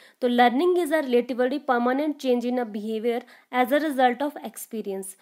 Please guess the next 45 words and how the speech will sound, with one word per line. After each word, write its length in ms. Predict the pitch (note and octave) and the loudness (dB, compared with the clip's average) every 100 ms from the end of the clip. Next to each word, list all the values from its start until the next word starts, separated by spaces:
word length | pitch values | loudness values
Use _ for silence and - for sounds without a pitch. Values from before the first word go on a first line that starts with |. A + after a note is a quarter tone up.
| _ _ - | _ _ -6
तो 160 | B3 | 0
हमारे 280 | B3+ A#3+ C#4 | 2 2 2
एक्सपीरियंस 760 | A#3 A#3 - C#4 C4+ E4 F#4 | -2 -8 -6 -2 0 0 -2
के 160 | - F4 | -2 -2
साथ 320 | F4 B3 A3 A3 - _ _ | 0 0 0 -4 -16 _ _
जो 200 | A3+ B3 | -2 0
हमारे 400 | C#4 C4+ C4+ C#4 | 2 2 2 0
बिहेवियर 540 | A3+ A3+ A#3+ A#3+ D#4+ E4 | -2 -2 -2 -2 -2 0
में 120 | C4+ | 0
एक 120 | C4+ - | -2 -4
परमानेंट 480 | A#3 A#3 B3 C4+ C4 | -2 0 0 -2 -4
चेंज 380 | - B3 C#4+ C4+ | -4 -2 0 -2
आता 280 | A3 A3+ | -2 -6
है, 100 | G#3+ | -10
उसको 360 | C4 A#3+ - C#4+ | -10 -12 -6 -2
क्या 180 | C#4 B3+ | 0 -2
कहते 320 | C4 A3+ A#3+ | -2 -4 -4
हैं? 80 | A#3 | -6
आपके 320 | G#3 - F#4 - _ _ A3+ | -8 -8 -10 -10 _ _ -2
लर्निंग 420 | A#3+ A3+ A#3 A#3 | 0 0 -2 -4
कहते 320 | A3+ G#3+ G#3 | -8 -10 -14
हैं। 160 | F3+ _ _ _ | -16 _ _ _
इसके 260 | D4 - F#4 | -10 -2 0
अतिरिक्त 360 | D#4+ E4 F4 A#3 | 0 -2 -8 -2
जो 160 | B3+ | 2
आपके 280 | B3 C4 C#4 | 2 2 -4
साइकोलॉजिस्ट 760 | B3+ A#3+ B3+ C4+ C4 E4 - C#4 | -2 -2 -2 -2 -4 -8 -6 -6
हैं, 100 | B3+ | -4
वो 140 | A#3+ | -2
ये 140 | B3 | 0
मानते 440 | B3 A#3 A#3 A#3+ D#4 | 0 0 -2 -4 -4
हैं 200 | D4+ D#4 | -4 -6
कि 140 | D4 | -8
जो 140 | A3+ B3 | -2 0
आपकी 260 | A#3+ C4 | 0 -4
लर्निंग 440 | A#3+ A3+ A3 D#4+ D#4+ | -2 -2 -2 -2 -2
होती 300 | C#4+ C#4+ D#4 | -4 -4 -4
है, 80 | |
वो 160 | C#4+ B3 | -4 -4
डिपेंड 420 | A#3 A#3+ B3 B3+ | -4 -4 -4 -4
करती 340 | C#4 A3+ - A#3+ | -6 -8 -6 -6
है 60 | |
आपके 360 | G#3+ G3+ - F#4 _ _ | -6 -8 -10 -10 _ _
स्टिमुलस 600 | - C4 B3 A#3 G3+ G3 | -12 -6 -4 -4 -4 -8
पे, 120 | - | -12